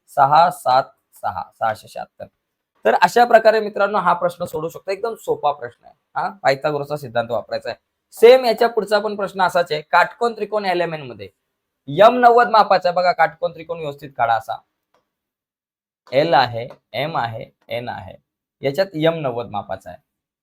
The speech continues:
त्याच्यामध्ये एलएम बरोबर आपल्याला किती दिलाय? एलएम बरोबर दिलाय बारा,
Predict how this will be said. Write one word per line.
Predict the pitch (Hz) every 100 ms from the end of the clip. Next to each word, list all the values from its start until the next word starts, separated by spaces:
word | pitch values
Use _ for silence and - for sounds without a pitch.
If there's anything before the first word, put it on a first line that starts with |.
| _
त्याच्यामध्ये | 160 160 214 214 226 202
एलएम | 180 202 233 220
बरोबर | 208 202 185
आपल्याला | 175 175
किती | 170 147
दिलाय? | 139 120 147
एलएम | 180 190 196 185
बरोबर | 170 170 156
दिलाय | 156 143
बारा, | 135 110 92